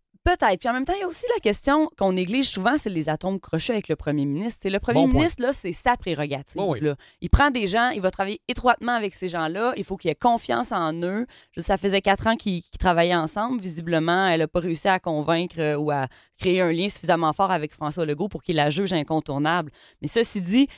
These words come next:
Speaker 1: sa réaction à elle par rapport à celle en, d'André Bachand,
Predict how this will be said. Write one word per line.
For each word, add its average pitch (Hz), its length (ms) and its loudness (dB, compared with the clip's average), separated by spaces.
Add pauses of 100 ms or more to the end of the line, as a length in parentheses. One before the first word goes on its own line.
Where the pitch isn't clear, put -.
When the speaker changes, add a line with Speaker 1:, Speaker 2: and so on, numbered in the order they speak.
Speaker 1:
sa - 180 2
réaction 233 480 2
à 196 80 4
elle 233 280 0
par 180 160 -4
rapport 226 300 0
à 180 120 0
celle 196 200 0
en, 156 160 -4
d'André 156 420 0
Bachand, 151 380 2